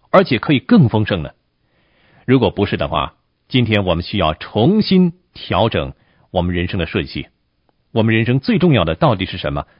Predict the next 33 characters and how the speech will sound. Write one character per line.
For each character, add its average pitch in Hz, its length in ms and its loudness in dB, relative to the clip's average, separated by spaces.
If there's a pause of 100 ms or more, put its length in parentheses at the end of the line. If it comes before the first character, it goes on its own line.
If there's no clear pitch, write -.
(100)
我 92 120 0
们 92 120 0
要 82 80 -2
再 139 180 -2
一 95 80 0
次 - 160 -12
思 85 160 -8
考。 - 300 -6 (640)
打 92 180 2
开 113 140 0
我 98 100 0
们 92 60 0
的 98 80 -4
时 - 160 -6
间 98 180 -2
表， 71 280 -4 (260)
打 107 160 2
开 135 180 0
我 110 80 0
们 101 80 0
的 107 60 0
行 131 280 -2
事 139 160 0
历， 101 200 -4 (280)
我 101 120 0
们 107 100 0
上 113 160 0
头 95 140 -2
写 - 240 -6
的 82 100 -6
是 - 140 -8
什 67 160 -8
么？ 62 100 -14